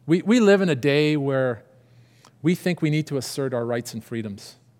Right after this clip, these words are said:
And Paul turns to the example of Jesus and says, "Who being in very nature God, didn't consider equality with God something to be used to his own advantage or something to be grasped."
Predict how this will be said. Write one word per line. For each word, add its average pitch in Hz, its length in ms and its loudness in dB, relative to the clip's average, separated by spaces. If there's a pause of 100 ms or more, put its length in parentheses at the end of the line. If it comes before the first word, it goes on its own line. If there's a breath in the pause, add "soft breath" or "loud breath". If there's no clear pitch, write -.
(500 soft breath)
And 131 100 -12
Paul 208 300 10
turns 180 360 -2
to - 60 -8
the 151 100 2
example 143 460 0
of 120 60 -6
Jesus 135 360 -2
and 131 140 -6
says, 135 220 -2
"Who 147 100 -2
being 175 300 0
in 143 120 -2
very 147 300 0
nature 139 340 -4
God, 131 320 -2 (220 loud breath)
didn't 190 220 4
consider 170 520 0
equality 151 640 2
with 127 160 -4
God 131 260 -2
something 139 440 -8
to 139 180 -6
be 117 280 -4 (260 soft breath)
used 151 360 -2
to 147 120 -4
his 127 160 -2
own 139 260 -6
advantage 120 500 -6
or 117 80 -8
something 156 420 -4
to 135 60 -8
be 117 120 -8
grasped." 113 720 -8